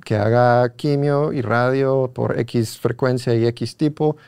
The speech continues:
durante seis semanas, esperamos unos meses y luego de eso hacemos cirugía para quitarle todo el colon y dejar una ileostomía que te dejan el intestino delgado por una bolsita aquí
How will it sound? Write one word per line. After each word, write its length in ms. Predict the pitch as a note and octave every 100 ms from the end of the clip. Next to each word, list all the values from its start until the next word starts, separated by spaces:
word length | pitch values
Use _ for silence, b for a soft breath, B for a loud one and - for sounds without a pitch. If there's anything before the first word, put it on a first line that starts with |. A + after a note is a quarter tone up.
| b -
durante 300 | A#2 G#2+ A2+
seis 240 | - B2+
semanas, 580 | D#3+ D#3 D#3 D#3 D#3 D#3+
esperamos 540 | - - A#2 A2+ B2
unos 220 | D3+ D#3 D#3
meses 380 | D#3+ D#3+ E3+ -
y 20 |
luego 280 | B2 A2+ A2+
de 60 | A#2
eso 120 | D3
hacemos 300 | C#3 D#3 D#3
cirugía 580 | F3+ F3+ F3+ D3+ D3 C#3+
para 280 | - - A#2
quitarle 420 | - A#2+ A#2 A2+ A2+
todo 280 | - C#3+
el 80 | D#3
colon 320 | D#3+ C3 B2 A#2+
y 60 |
dejar 380 | A#2+ A#2 B2 A#2+
una 220 | A#2 A#2+
ileostomía 600 | A#2+ B2 - D#3 D3 C#3 - b b
que 100 | -
te 160 | A#2 G#2+
dejan 260 | G2+ A2 A2
el 140 | G#2+
intestino 500 | G#2 G#2 - A2+ A2+
delgado 460 | A2+ A2 G#2+ A2 A2
por 200 | A2+ A2
una 300 | A2 A2+ G#2
bolsita 540 | G2+ A2 - B2 C3
aquí 320 | B2 E3 F3+